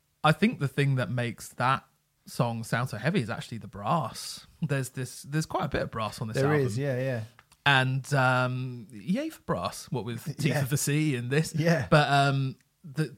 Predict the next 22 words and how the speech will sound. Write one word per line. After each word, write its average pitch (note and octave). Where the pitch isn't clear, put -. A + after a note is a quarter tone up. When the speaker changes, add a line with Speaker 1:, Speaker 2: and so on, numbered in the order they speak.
Speaker 1:
the D#3
brass F#3+
just -
plays C#3+
these, B2+
like, A2+
dr-, -
droning C3+
notes, C#3
which -
make A#2
it -
really C#3
sound A2+
weighty. B2
And, A#2
you E3+
know, C#3
when D#3
we D#3+
talk D3+
about A#2+